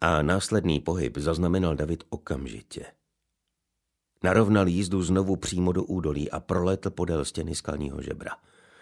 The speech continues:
Pod ním se snažil dostat do bezpečí za kamenným útesem. Chyběly mu asi tak tři metry, když ho zachytil okraj laviny a podrazil mu nohy.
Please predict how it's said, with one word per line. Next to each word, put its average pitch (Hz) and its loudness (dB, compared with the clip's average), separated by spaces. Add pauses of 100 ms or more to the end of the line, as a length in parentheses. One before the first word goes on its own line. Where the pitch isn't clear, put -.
(280)
Pod 117 6
ním 90 6
se 80 -2
snažil 80 2
dostat 82 -2
do 78 0
bezpečí 90 -2
za 76 -4
kamenným 69 -4
útesem. 55 -10 (1040)
Chyběly 98 4
mu 113 4
asi 117 0
tak - -8 (160)
tři - 0
metry, 87 -4 (340)
když 78 0
ho 76 0
zachytil 82 -2
okraj 71 -4
laviny 76 -2 (540)
a - 0
podrazil 65 -2
mu 57 -6
nohy. - -14